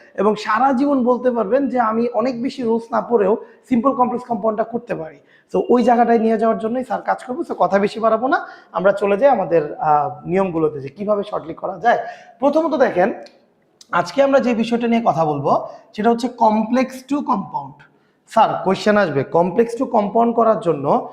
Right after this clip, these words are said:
আমাকে কয়টা কাজ করতে হয়? স্যার, আমাকে কি করতে হয়? স্যার, আপনাকে just দুইটা কাজ করতে হয়। এক নাম্বার কাজ, আপনাকে মাথায় রাখতে হবে আপনার ফাইনাইট ভার্ব লাগবে দুইটা। আবার রিপিট করে বলতেছি, খুবই গুরুত্বপূর্ণ,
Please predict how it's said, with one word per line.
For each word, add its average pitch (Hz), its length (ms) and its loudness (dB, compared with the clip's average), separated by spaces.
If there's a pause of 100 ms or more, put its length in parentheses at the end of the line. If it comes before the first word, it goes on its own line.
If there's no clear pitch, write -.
(180)
আমাকে 226 280 -2
কয়টা 254 380 -2
কাজ 262 200 -2
করতে 160 280 -8
হয়? 139 140 -6
স্যার, 190 160 2
আমাকে 214 240 -2
কি 269 180 -4
করতে 160 300 -6
হয়? 143 160 -16 (380)
স্যার, 190 160 0
আপনাকে 208 340 2
just 214 120 2 (160)
দুইটা 247 260 2
কাজ 214 180 0
করতে - 260 -14
হয়। 139 240 -16
এক 185 180 -4
নাম্বার 247 240 4
কাজ, 175 280 4 (360)
আপনাকে 180 360 2
মাথায় 175 340 2
রাখতে 208 280 0
হবে 165 360 0 (280)
আপনার 202 340 0
ফাইনাইট 233 720 0
ভার্ব 208 240 2
লাগবে 196 340 0
দুইটা। 165 520 -4 (360)
আবার 165 340 2
রিপিট 190 360 -2
করে 220 160 4
বলতেছি, 214 680 0 (200)
খুবই 247 180 4
গুরুত্বপূর্ণ, 269 720 2